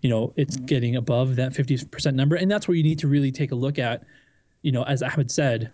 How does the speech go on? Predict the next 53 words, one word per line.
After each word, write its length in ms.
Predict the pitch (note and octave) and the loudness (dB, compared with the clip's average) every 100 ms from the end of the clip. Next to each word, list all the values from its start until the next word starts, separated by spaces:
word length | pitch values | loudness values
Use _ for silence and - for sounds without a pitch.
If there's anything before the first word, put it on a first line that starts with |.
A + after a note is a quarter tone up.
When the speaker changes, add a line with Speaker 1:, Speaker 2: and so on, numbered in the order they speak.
| _ | _
Speaker 1:
the 80 | C3 | -6
house 240 | - C3+ - | -2 -2 -2
that 100 | B2+ | -4
you 100 | B2 | 0
need, 460 | C#3 F#3+ E3+ D3 | 2 2 4 2
not 160 | B2 A2+ | 0 -2
that 80 | A2+ | -2
you 120 | C3 | 0
want, 300 | D3 E3+ E3 | 2 0 -2
the 60 | - | -4
food 240 | D#3+ C#3+ | 0 0
that 100 | C3+ | 0
you 80 | C3+ | 0
need, 320 | C3+ D3+ D3+ | 2 4 2
not 160 | B2+ A#2 | 0 -4
that 120 | A#2 | -4
you 100 | C3 | 0
want, 200 | C3 B2 | 0 0
the 60 | |
transportation 540 | A#2+ B2 D3 C#3 B2 B2+ | -2 -2 -2 -2 0 0
that 80 | A#2+ | 0
you 160 | B2 | 2
need, 500 | B2+ D3 D#3 C3+ A#2+ - _ - | 4 4 4 2 0 -6 _ -4
not 220 | A#2 A#2 | -2 -2
that 80 | B2 | -2
you 120 | A2+ | -2
want. 340 | B2 B2+ B2+ - - - - D3 | 0 0 -2 -8 -20 -18 -6 0
And 300 | C3 C3 C#3+ | 2 2 0
anything 380 | F3+ G3+ F#3+ E3+ | 0 2 2 2
that 80 | D3 | 2
we 260 | D3+ D3 D#3 | 2 2 0
sort 240 | D#3+ D3 | 0 0
of 100 | C3 | 2
make 300 | C3 C#3 C3+ | 0 0 0
a, 560 | C#3+ B2 C3 B2+ C3+ B2 | -2 -2 -4 -4 -2 -2
a, 60 | B2+ | -2
a 20 | |
rationale 840 | B2+ C3+ C3 C3+ B2+ B2+ B2 B2 | -2 -2 -2 -2 0 0 0 0
for 540 | A#2+ - F#3+ G3 B2+ A#2+ | -4 -4 0 2 2 0
and 180 | A#2+ A#2+ | 0 -2
say, 160 | C3+ | 0
"Well, 160 | B2 B2 | 0 2
no, 160 | C#3+ | 4
I 60 | C3+ | 4
don't 120 | C#3+ | 2
want 200 | B2+ A#2 | 0 -2
that 180 | A2+ A#2+ | -4 -4
house. 240 | A#2 A2 | -4 -2
Really, 260 | C3 B2+ A#2 | 0 0 0
I, 80 | C3 | 0
I 40 | B2 | 0
need 180 | A#2+ | 0
it 100 | A#2+ | -2